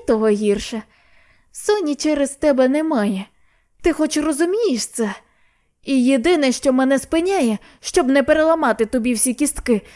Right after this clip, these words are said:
це розуміння, що я вже нічого не змінюю і треба жити далі. А в тебе є лише два варіанти: стати вірною собакою або здохнути". Неш вперше бачив Сару такою,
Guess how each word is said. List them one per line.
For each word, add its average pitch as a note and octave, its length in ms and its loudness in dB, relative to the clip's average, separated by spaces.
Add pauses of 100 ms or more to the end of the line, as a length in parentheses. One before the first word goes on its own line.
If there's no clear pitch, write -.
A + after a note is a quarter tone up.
(140)
це G4+ 180 4
розуміння, D#4 680 0
що D4 160 -4
я C#4 160 2
вже C4+ 200 -2
нічого C#4 520 0
не G#4+ 120 0
змінюю A#3 420 2
і A#3+ 40 2
треба A#3 320 0
жити B3 280 -2
далі. A#3 360 0 (500)
А E4+ 100 2
в D4 60 -4
тебе D#4 260 0
є D4+ 140 2
лише D4+ 260 0
два A3+ 240 2
варіанти: G#3+ 680 -2 (360)
стати C#4+ 420 0
вірною A3 420 0
собакою A3 600 0 (260)
або C#4 380 0
здохнути". G#3+ 760 -2 (800)
Неш A#3 480 0
вперше D#4 540 -2
бачив A#3 400 -2
Сару B3+ 340 0
такою, A#3 500 -2